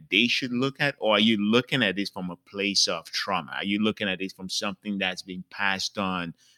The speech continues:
generationally down, and now we're taking it and trying and, and boiling it into this concept of, of blackwashing or not blackwashing. I, I, do you think this is something that businesses and the government should kinda dip their hands into?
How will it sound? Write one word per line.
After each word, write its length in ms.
generationally 960
down, 320
and 140
now 180
we're 160
taking 340
it 120
and 120
trying 300
and, 220
and 280
boiling 440
it 120
into 240
this 180
concept 600
of, 260
of 180
blackwashing 920
or 400
not 400
blackwashing. 600
I, 280
I, 80
do 100
you 220
think 180
this 160
is 100
something 340
that 280
businesses 540
and 160
the 60
government 500
should 220
kinda 240
dip 280
their 120
hands 320
into? 380